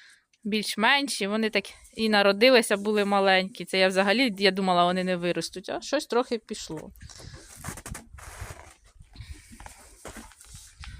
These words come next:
Он що витворяє. Куди ти несеш?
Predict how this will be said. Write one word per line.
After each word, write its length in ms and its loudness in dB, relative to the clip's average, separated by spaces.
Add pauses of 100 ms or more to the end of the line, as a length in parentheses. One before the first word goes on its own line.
(180)
Он 180 -4
що 160 -4
витворяє. 720 -6 (920)
Куди 300 2
ти 160 2
несеш? 460 2